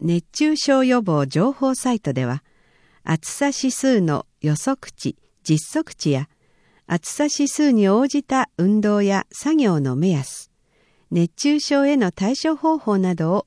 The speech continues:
情報提供しています。また、個人向けメールによる暑さ指数の配信も行っています。詳細は、環境省熱中症予防情報サイトをご覧ください。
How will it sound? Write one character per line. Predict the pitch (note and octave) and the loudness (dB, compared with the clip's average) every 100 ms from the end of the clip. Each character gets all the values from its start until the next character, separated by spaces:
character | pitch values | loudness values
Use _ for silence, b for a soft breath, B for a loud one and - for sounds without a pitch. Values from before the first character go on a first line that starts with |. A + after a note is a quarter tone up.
| _ | _
情 | - F3 | -2 -2
報 | B3 C4+ | 0 0
提 | B3+ B3+ A#3+ | 2 0 -2
供 | D3 B2 | -4 -6
し | - | -6
て | B2+ | -8
い | A#2+ | -6
ま | A2+ | -8
す。 | - - _ _ _ _ _ _ _ - | -10 -14 _ _ _ _ _ _ _ -6
ま | F3 | -4
た、 | G#3 G#3 b b b | -2 -4 b b b
個 | - E3 | -4 -2
人 | G#3 D4 C#4+ | 2 2 2
向 | C#4 | 0
け | B3+ | 0
メ | A#3+ A3 | 2 2
ー | A#3+ | 2
ル | B3 | 0
に | A#3 A3+ | 0 0
よ | G#3+ | 0
る | G3+ - - | -2 -4 -6
暑 | E3 - | -6 -4
さ | C#4+ | -4
指 | D4 D#4 D4 | -4 -4 -4
数 | - D#4+ | -2 0
の | G3+ | 0
配 | D#3+ F#3 | -2 -4
信 | - G#3+ G3+ G#3 | -4 -2 -2 0
も | G#3+ | -2
行 | - D#3 | -2 -2
っ | C#3 | -4
て | - C#3+ | -6 -8
い | B2 | -6
ま | B2 | -8
す。 | - - _ _ _ _ _ _ _ _ _ _ _ | -12 -20 _ _ _ _ _ _ _ _ _ _ _
詳 | F#3 - B3 | -8 -2 -2
細 | D4+ D4 C#4 B3+ | -2 0 0 0
は、 | B3 - b b b - | -2 -4 b b b -6
環 | A3 B3+ | -2 -2
境 | - C4+ A3 | 0 0 0
省 | - D#3+ C#3+ - - | -2 -2 -2 -4 -8
熱 | - E3 D#3+ _ | -2 -2 -2 _
中 | - C#4+ | -4 -2
症 | C4+ - B3 A#3 | -2 0 2 2
予 | G3 F#3 | 2 2
防 | G#3 G#3 | 0 0
情 | F#3 E3 B3+ | 0 -2 -2
報 | - D4 | -2 -2
サ | C#4+ D4 | -2 -2
イ | C4+ | -4
ト | - A3 | -4 -4
を | C4 | -2
ご | D#3+ | -2
覧 | D3 C3+ | -2 -4
く | C3+ | -6
だ | B2 | -8
さ | C3 | -6
い。 | B2 | -8